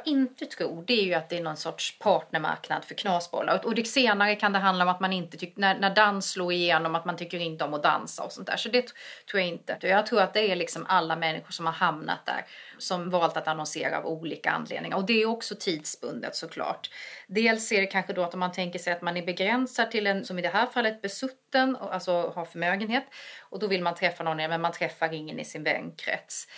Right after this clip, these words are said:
Och sen kan man också tänka sig att här har vi börjat resa. Många har rest in till Stockholm, lämnat landsbygden, förlorat sitt normala kontaktnät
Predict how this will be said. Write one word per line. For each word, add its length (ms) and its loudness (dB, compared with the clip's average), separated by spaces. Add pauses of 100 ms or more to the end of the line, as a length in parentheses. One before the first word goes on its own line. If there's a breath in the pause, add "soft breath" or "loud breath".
(200 loud breath)
Och 120 2
sen 240 2
kan 120 -2
man 100 4
också 180 -4
tänka 320 0
sig 100 2
att 60 0
här 200 2
har 100 -2
vi 80 -2
börjat 240 2
resa. 440 0
Många 220 0
har 120 0
rest 400 2
in 120 -4
till 100 -6
Stockholm, 460 -4
lämnat 360 0
landsbygden, 840 -2
förlorat 560 -2
sitt 140 -8
normala 400 0
kontaktnät 880 -4